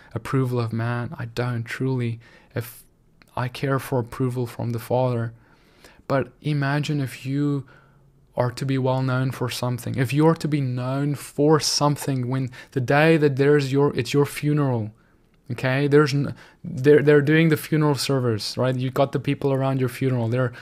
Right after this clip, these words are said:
they're saying their last words about your life. What are they gonna say? Man, like, I,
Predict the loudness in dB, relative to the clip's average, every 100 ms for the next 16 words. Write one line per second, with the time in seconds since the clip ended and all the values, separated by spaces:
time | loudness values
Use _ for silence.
0 | -12 -4 -4 -2 -2 0 2 2 4 4
1 | 2 2 0 0 -2 -2 -2 -2 0 0
2 | -2 -6 -10 _ _ _ _ _ _ _
3 | _ _ _ _ _ _ _ _ -10 0
4 | 4 6 6 4 2 -2 -2 -6 -6 -8
5 | -10 _ _ _ _ _ _ _ _ _
6 | _ _ _ _ _ _ _ -6 -4 -2
7 | -4 -6 -4 -2 -2 -4